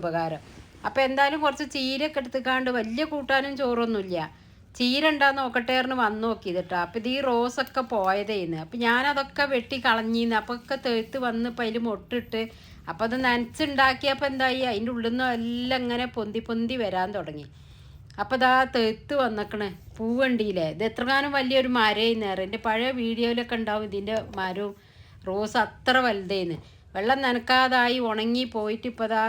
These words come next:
നനച്ചുണ്ടായപ്പോ അതിങ്ങനെ തെഴുത്ത് വേരിന്ന് വന്ന് പിടിച്ച് കിട്ടിയിരിക്കണ്. എല്ലാ റോസും നല്ല പൂവിട്ടതാ, കരിഞ്ഞു പോയതും ഉണ്ട്, പൂവ് നല്ലോണം വന്നതും ഉണ്ട് ട്ടാ. അപ്പൊ ഇങ്ങനെ പൂവുണ്ടായി കാണുമ്പോ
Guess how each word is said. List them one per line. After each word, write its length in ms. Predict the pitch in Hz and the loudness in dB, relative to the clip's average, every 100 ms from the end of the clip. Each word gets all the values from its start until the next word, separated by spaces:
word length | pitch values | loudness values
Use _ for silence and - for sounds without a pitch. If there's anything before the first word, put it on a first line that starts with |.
| 226 | 0
നനച്ചുണ്ടായപ്പോ 1080 | 202 190 185 - 247 226 214 208 226 220 254 240 - 196 | -4 -4 -6 -6 -2 2 2 2 0 -2 -2 -2 -2 -4
അതിങ്ങനെ 540 | 208 226 226 214 233 233 | -2 -2 -2 0 0 -2
തെഴുത്ത് 400 | 214 185 170 - 247 | -2 -4 -4 -4 -2
വേരിന്ന് 460 | 202 190 196 220 233 202 | -2 -2 -4 -2 -2 -2
വന്ന് 320 | 190 202 233 226 - | -4 -2 -4 -4 -10
പിടിച്ച് 340 | 180 175 262 208 | -10 -10 -6 -6
കിട്ടിയിരിക്കണ്. 420 | 165 165 151 151 - - - - 156 | -6 -6 -6 -10 -14 -20 -20 -10 -6
എല്ലാ 360 | 185 214 233 269 233 | -4 0 4 4 4
റോസും 340 | 220 226 254 226 | 0 -2 0 2
നല്ല 360 | 202 214 233 254 233 | 2 0 0 0 -2
പൂവിട്ടതാ, 600 | 202 208 233 233 214 208 214 220 | -6 -4 -4 -2 0 0 0 0
കരിഞ്ഞു 340 | 185 190 220 220 | -2 -2 -2 0
പോയതും 400 | 196 202 220 220 | 2 2 0 -2
ഉണ്ട്, 160 | 208 214 196 | -2 -6 -6
പൂവ് 200 | 185 233 233 | -4 -2 0
നല്ലോണം 360 | 220 214 233 214 | 0 0 0 0
വന്നതും 420 | 190 202 226 233 190 | -2 -2 -2 -2 -2
ഉണ്ട് 140 | 160 156 | -6 -2
ട്ടാ. 160 | 190 202 - - - - - - - - 226 | -2 -2 -10 -20 -20 -20 -20 -20 -20 -6 -4
അപ്പൊ 120 | 294 | 0
ഇങ്ങനെ 200 | 269 294 302 | 0 2 0
പൂവുണ്ടായി 600 | 294 294 311 285 277 277 285 | 0 2 2 4 4 4 2
കാണുമ്പോ 360 | 269 254 254 | 2 2 0